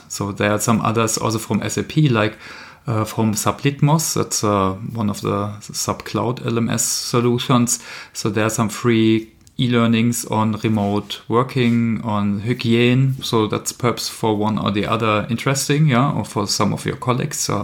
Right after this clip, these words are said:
or, uh, employees. Uh,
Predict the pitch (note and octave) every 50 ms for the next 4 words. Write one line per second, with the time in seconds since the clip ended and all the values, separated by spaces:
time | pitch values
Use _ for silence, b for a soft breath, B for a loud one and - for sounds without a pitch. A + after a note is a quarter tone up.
0 | G#2+ - G2+ F#2+ F#2+ F#2+ G2+ G#2 G#2 G#2 A#2 A#2+ B2 B2+ - C3+ C3 C3 C3 C#3+
1 | D3 D3 - B B B B B B B B B B B B B B B _ -
2 | C3+ A2 A2 A2 A2 A2 A2 G#2+ G#2+ G#2+ G#2+ A2 G#2+